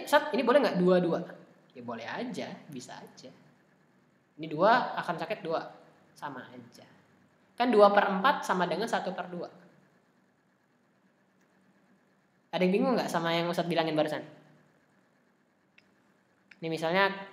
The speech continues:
ngitungnya gini. Itu juga bener. Ya, kalau misalnya teman-teman nanti punya murid yang ngerjain ini, paham, tak tahu. Ustadz, kalau ini Ustadz kasih dua, ini dua, empat, sama nggak?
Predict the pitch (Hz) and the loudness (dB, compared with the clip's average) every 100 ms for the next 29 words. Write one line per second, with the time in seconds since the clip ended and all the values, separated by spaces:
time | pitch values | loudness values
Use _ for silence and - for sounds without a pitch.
0 | - - _ 170 170 190 190 180 156 - | -20 -20 _ -8 -2 2 4 2 0 -4
1 | - - - _ _ _ _ - 170 240 | -12 -20 -20 _ _ _ _ -14 -6 2
2 | 214 175 220 160 156 - - - - 170 | 4 4 2 0 0 -4 -10 -16 -10 -2
3 | 165 156 156 156 151 151 151 151 151 151 | -2 0 -2 -2 -4 -4 -6 -6 -6 -8
4 | 156 147 143 143 147 151 143 143 160 156 | -12 -12 -10 -12 -12 -8 -6 -6 -10 -12
5 | 151 147 143 135 127 131 127 127 185 - | -12 -8 -8 -6 -8 -10 -14 -16 -18 -20
6 | - _ _ _ 151 160 170 - - - | -20 _ _ _ -6 -4 -4 -6 -10 -18
7 | 170 - 185 175 170 - - 277 277 240 | -16 -4 0 2 0 -4 0 2 4 4
8 | 233 233 - 208 - - - _ _ _ | 4 0 -2 -4 -4 -18 -20 _ _ _
9 | _ - - 208 175 208 330 - - 185 | _ -4 -2 0 2 4 2 -2 -2 2
10 | 180 190 180 180 285 - - - - _ | 4 2 2 2 2 0 -16 -20 -20 _
11 | _ _ _ _ _ - 254 320 165 | _ _ _ _ _ 2 4 6 2